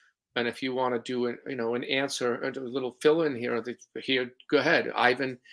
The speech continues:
did it as well. And of course, Gus, you know, <laughs> had the solos.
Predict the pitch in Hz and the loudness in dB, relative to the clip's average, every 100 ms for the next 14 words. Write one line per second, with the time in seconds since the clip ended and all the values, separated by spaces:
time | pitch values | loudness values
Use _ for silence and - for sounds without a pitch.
0 | - - _ 147 139 127 120 139 135 107 | -20 -20 _ 6 6 2 2 4 4 2
1 | 113 117 - 135 120 - - 139 131 - | 0 -4 -4 0 0 2 6 8 6 2
2 | - - _ _ _ _ _ _ 135 117 | -2 -6 _ _ _ _ _ _ -2 0
3 | 104 - - - - - - 135 127 - | -2 -4 -12 -16 -20 -20 -2 0 2 6
4 | 170 185 123 - - | 8 10 8 0 -10